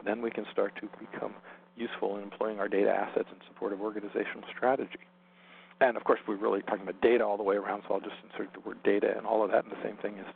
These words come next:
still true. Let's take a quick look at some organizational architectures just to give you some practice with this. These are sort of funny, but sort of true. Amazon, traditional structure. Google,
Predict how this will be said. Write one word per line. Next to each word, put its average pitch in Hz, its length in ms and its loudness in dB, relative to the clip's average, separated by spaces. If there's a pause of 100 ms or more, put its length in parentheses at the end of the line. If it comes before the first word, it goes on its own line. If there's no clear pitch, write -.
still 98 180 0 (160)
true. 165 180 2
Let's 139 160 -2
take - 120 6
a - 80 2
quick - 240 2
look 127 160 4
at 123 100 2
some - 140 -6
organizational 120 580 0
architectures 110 640 0
just - 160 -4
to 107 80 -8
give 104 140 -2
you 107 120 -2
some - 120 -10
practice 151 360 2
with 98 160 -6
this. - 100 -12 (100)
These 104 100 0
are 104 180 -4
sort 110 180 4
of - 120 4
funny, 123 220 4
but 147 140 -2 (180)
sort 113 120 0
of 156 100 2
true. 123 300 2 (480)
Amazon, 110 640 4
traditional 117 560 0 (100)
structure. 117 360 2
Google, 117 420 0